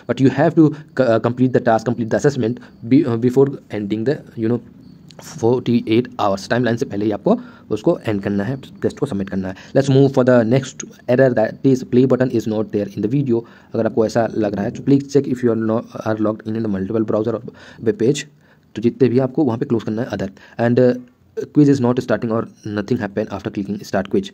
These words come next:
तो क्विज बहुत ज़्यादा ज़रूरी नहीं होता, like, इसमें प्रॉक्टरिंग भी नहीं होती, लेकिन आप, अ, इसका सॉल्यूशन जो है, आप ये देख सकते हो, go console the browser page and execute, अ,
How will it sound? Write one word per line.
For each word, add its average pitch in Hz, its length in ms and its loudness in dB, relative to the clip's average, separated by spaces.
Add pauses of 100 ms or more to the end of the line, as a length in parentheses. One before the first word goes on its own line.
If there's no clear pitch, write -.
(280)
तो 143 60 -18
क्विज 175 220 4
बहुत 143 220 2
ज़्यादा 143 180 4
ज़रूरी 131 260 2
नहीं 135 140 -2
होता, 110 200 -4
like, 104 180 -4 (100)
इसमें 147 200 0
प्रॉक्टरिंग 143 360 2
भी 123 80 2
नहीं 110 80 -2
होती, 104 140 0
लेकिन 147 200 0
आप, - 160 -6
अ, - 300 -8
इसका 127 440 2
सॉल्यूशन 120 280 0
जो 98 80 -4
है, 127 180 -6 (560)
आप 107 140 -4
ये 113 80 2
देख 110 140 0
सकते - 160 -6
हो, 120 120 4
go 131 120 4
console 123 280 2
the 120 80 -2
browser 120 260 0
page 131 220 2
and 123 260 -6
execute, 131 420 -2
अ, 113 220 0